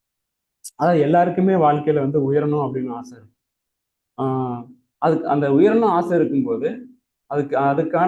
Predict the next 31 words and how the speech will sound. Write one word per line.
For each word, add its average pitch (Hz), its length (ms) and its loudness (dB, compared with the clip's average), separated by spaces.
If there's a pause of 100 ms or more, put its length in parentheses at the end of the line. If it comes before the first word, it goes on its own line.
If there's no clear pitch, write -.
அந்த 139 420 0
ஒரு 120 180 -6 (300)
சரியான 151 480 -2
ஒரு, 113 200 -6
என்ன 117 120 -12
சொல்றது, 107 400 -18 (220)
ஆஹ், 117 320 -14
நம்மளுடைய 135 300 0
அறிவாற்றல், 135 880 0
திறமையை, 160 600 -2
இதெல்லாம் 147 340 -2
நம்ம 135 220 -4
வந்து 135 200 -4
வளர்த்துக்கிட்டோம் 147 560 -2
அப்படின்னா, 127 320 -10
அது 143 180 -8
வந்து 139 240 -10 (520)
அந்த 160 200 0
ஆசையை 185 400 2
நிறைவேற்க-, 156 680 2
ந-, 131 140 -6
நம்ம 135 260 -4
நிறைவு 175 420 -2
பண்றதுக்கான 147 460 -4
ஒரு 123 220 -4
வாய்ப்பாக 135 380 -8
இருக்கும். 117 300 -20
இல்ல, 175 340 -2
நம்ம 143 260 -10
எந்த 147 240 -4
ஒரு, 170 160 2